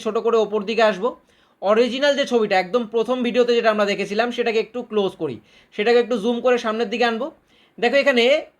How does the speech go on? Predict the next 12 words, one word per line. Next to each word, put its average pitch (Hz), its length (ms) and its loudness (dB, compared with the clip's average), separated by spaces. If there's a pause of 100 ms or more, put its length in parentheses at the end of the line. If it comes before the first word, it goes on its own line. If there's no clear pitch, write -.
(300)
মার্কিং 220 480 0 (100)
রয়েছে 247 200 2 (160)
জিরো, 226 300 4 (600)
ফাইভ, 220 380 4 (520)
টেন, 233 360 6 (360)
ফিফটিন, 240 480 -4 (140)
টোয়েন্টি, 226 380 -2 (100)
টোয়েন্টি 208 320 0
ফাইভ, 107 140 -8 (460)
এইভাবে 277 460 4
কিন্তু 285 240 -4
মার্কিং 214 240 0